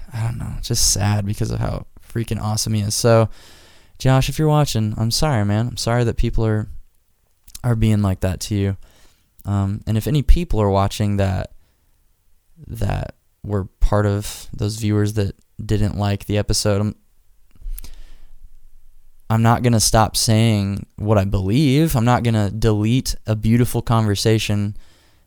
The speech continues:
um, something I thought was beautiful just because you didn't. Like, and it's okay that you don't like it. <sighs> Like, I wish you the best. Like,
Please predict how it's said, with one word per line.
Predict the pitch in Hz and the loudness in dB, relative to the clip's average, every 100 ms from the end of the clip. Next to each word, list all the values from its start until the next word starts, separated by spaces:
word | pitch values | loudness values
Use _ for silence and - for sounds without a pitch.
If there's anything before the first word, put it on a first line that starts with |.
| - | -6
um, | 104 98 95 - 62 - | -2 -2 -4 -8 -14 -6
something | - 123 110 - | -2 0 0 4
I | 123 135 | 4 6
thought | 123 104 | 4 4
was | 107 | 0
beautiful | 110 107 104 107 | -2 -2 -2 -6
just | 110 107 | -4 -4
because | 104 107 98 | -4 -4 -4
you | 92 | -6
didn't. | 92 - - - - | -8 -10 -10 -14 -12
Like, | 110 110 - - _ | -6 -6 -6 -16 _
and | - | -2
it's | 131 131 | 2 2
okay | 117 120 110 | 2 2 2
that | 98 | 0
you | 104 | -2
don't | 104 95 | -2 -2
like | 101 104 | -2 -2
it. | 92 - - - - - - _ | -4 -8 -12 -20 -20 -20 -20 _
<sighs> | - - | 0 2
Like, | 110 117 | 0 -2
I | 110 | 0
wish | 113 120 - | 2 2 2
you | 147 | 4
the | 123 | 4
best. | 104 113 120 104 | 4 2 2 0
Like, | 107 | -2